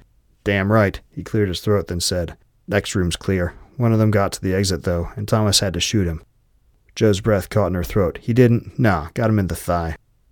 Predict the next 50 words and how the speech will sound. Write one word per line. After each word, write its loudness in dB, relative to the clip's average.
He'll 2
be 2
all 4
right 2
in -6
a -6
few -4
weeks." -6
Joe 2
nodded. 0
That 4
would 6
have 4
to -6
be 0
good 2
enough. -4
It -4
was 0
too 4
much 6
to -4
hope 2
that -2
no 2
one 0
would -8
be -8
hurt -6
in -6
this -4
venture. -6
She -10
turned 4
away 6
from -2
the 0
incubator 0
and 0
moved 2
a -12
few 0
paces -2
away -2
with -6
Grant 0
following -2
at 0
her -2
side. -2